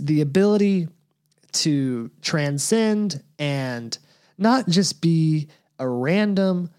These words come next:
song that happens and potentially happens, or is it in their heads? You know, what's actually happening half the time,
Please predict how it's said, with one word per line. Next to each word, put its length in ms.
song 560
that 160
happens 760
and 360
potentially 540
happens, 400
or 100
is 80
it 80
in 80
their 140
heads? 340
You 60
know, 140
what's 260
actually 300
happening 320
half 180
the 80
time, 240